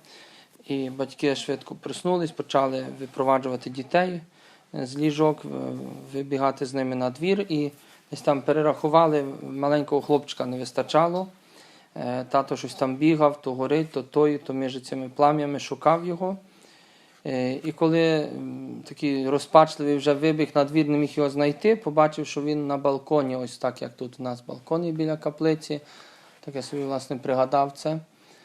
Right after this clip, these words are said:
І, е, він каже, що, м,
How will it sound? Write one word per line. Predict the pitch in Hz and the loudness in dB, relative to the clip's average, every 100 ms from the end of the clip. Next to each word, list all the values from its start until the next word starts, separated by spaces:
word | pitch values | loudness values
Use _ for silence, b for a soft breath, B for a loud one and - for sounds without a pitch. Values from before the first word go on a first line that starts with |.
| b b b | b b b
І, | - 160 170 165 B B _ _ - 175 143 | 0 2 2 0 B B _ _ -20 -16 -10
е, | 123 131 131 | -8 -8 -8
він | 131 143 147 | -6 -6 -2
каже, | 151 143 147 | 2 2 0
що, | 139 - 139 135 139 135 | -8 -8 -4 -4 -4 -10
м, | 127 123 123 | -10 -10 -12